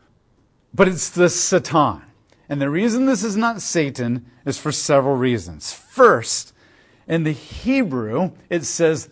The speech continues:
the Satan. In personal names, proper names do not have the article the in front of it. So a little mini English lesson here.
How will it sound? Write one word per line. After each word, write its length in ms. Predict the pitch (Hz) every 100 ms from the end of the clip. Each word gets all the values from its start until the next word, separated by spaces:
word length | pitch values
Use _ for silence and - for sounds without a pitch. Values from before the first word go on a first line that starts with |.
| _
the 720 | 117 107 107 185 190 147 95
Satan. 800 | - - - 170 - 151 120 90 - _ _ _ _ _ _ _ _ _ _ _ -
In 260 | 180 170
personal 920 | - - 196 214 - 240 240 254 254 254
names, 880 | 185 180 180 135 110 110 139 - - _ _
proper 680 | - 202 202 226 180 139 113 -
names 800 | 135 131 120 107 110 156 160 - _ _ _ 127
do 160 | 160
not 360 | 165 170 202 -
have 300 | - 175 160
the 180 | 143 160 _ -
article 680 | 190 196 165 135 117 120 -
the 460 | 117 104 123 123 123 -
in 120 | 127
front 320 | - 151 135
of 80 | 92
it. 80 | 78 _ _ _ _ _
So 200 | - 143
a 60 | 123
little 320 | 135 190 214
mini 420 | 185 202 214 226 -
English 480 | 170 151 135 123 -
lesson 400 | 123 113 - 120
here. 420 | 95 107 110 175